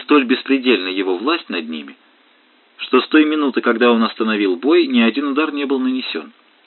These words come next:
и не было пролито ни капли крови. Однако и совершённого зла было достаточно, ибо человеческих жизней было отнято довольно, чтобы утолить самую ненасытную злобу. С тяжёлым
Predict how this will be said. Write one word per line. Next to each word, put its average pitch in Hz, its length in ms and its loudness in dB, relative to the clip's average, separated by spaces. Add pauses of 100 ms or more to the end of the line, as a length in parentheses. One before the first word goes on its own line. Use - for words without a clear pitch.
(120)
и 101 120 -4
не 123 120 4
было 123 180 4
пролито 120 400 2
ни 139 120 -2
капли 127 320 -4
крови. 76 360 -10 (1300)
Однако 92 440 -4
и 87 240 -6
совершённого 139 600 -2
зла 117 240 2
было 104 200 2
достаточно, 123 720 -6 (680)
ибо 107 240 4
человеческих 131 720 2
жизней 135 320 2
было 95 280 0
отнято 90 320 -6
довольно, 101 440 -2
чтобы 87 280 -6
утолить 90 420 -4
самую 117 280 -2
ненасытную 92 600 -10
злобу. 80 360 -12 (1700)
С - 80 -20
тяжёлым 123 400 0